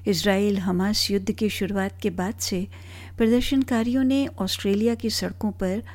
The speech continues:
हजारों की संख्या में प्रदर्शन किए हैं। अधिकतर अहिंसक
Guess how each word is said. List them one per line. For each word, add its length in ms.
हजारों 440
की 160
संख्या 440
में 180
प्रदर्शन 520
किए 260
हैं। 380
अधिकतर 600
अहिंसक 560